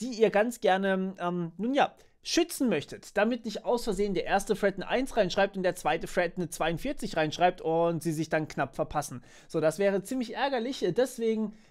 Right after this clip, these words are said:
lasst uns mal so ein Beispiel bauen. Und ja, wir werden es simpel halten natürlich, aber,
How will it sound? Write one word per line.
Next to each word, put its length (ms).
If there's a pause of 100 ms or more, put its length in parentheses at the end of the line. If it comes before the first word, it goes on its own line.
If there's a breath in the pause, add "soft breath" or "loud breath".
lasst 320
uns 140
mal 160
so 80
ein 160
Beispiel 400
bauen. 440
Und 280
ja, 140
wir 140
werden 200
es 140 (120)
simpel 600
halten 320
natürlich, 500 (320 soft breath)
aber, 680